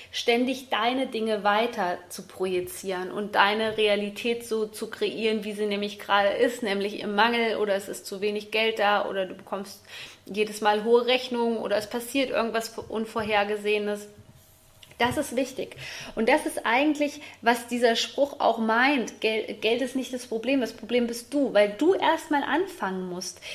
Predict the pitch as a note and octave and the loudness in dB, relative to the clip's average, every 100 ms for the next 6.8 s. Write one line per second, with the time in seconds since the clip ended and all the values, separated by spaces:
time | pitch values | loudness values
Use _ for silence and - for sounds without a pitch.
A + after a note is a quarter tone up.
0 | - - - D#4+ F4+ - - D4+ C4+ F3+ | -14 -4 2 4 4 2 4 4 4 2
1 | E3 G#3 B3 C4+ B3 - - A3 A3+ - | 0 2 2 2 -4 0 6 6 4 -2
2 | A#3 G#3+ F3 F3+ E3+ - A3+ A#3 - - | -4 -4 -2 -2 -4 0 0 0 -2 -16
3 | - - - - - B3 - C4+ - - | -16 -10 -4 -2 -2 -4 -4 -4 -4 -8
4 | - D4+ E4+ C#4+ C#4 - - C#4 C#4 A#3+ | -2 0 2 0 -2 -4 -2 -4 -4 -6
5 | A#3+ B3 - B3+ B3+ C4 B3+ C4+ C4 - | -4 -6 0 0 4 4 4 -2 -4 -2
6 | D4+ C#4+ C#4 C4 B3+ B3 A#3 | 4 4 4 0 -2 -2 -2